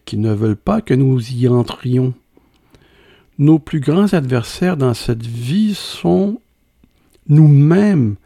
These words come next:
à cause de notre nature humaine charnelle corrompue. Et aussi, l'autre adversaire, c'est le monde avec ses convoitises et ses attractions et ses tentations.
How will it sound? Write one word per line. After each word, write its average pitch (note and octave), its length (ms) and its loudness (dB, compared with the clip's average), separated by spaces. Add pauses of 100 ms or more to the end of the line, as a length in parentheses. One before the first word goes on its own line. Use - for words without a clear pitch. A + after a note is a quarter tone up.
(340)
à A2 140 -6
cause D3 240 0
de - 80 -4
notre A2+ 340 -2
nature C3+ 840 -2
humaine B2+ 400 2
charnelle C3 540 -2
corrompue. C3+ 760 -2 (1120)
Et A#2+ 100 0
aussi, A#2+ 640 -4
l'autre A#2+ 300 -4
adversaire, A2 440 -8
c'est - 160 -14
le C3+ 160 4
monde F#3 680 2
avec G#2+ 240 -4
ses A2 120 -8
convoitises A2+ 580 -4
et G#2 260 -6
ses G2+ 380 -8
attractions A2+ 640 -8
et - 20 -8
ses - 160 -12
tentations. A2 760 -8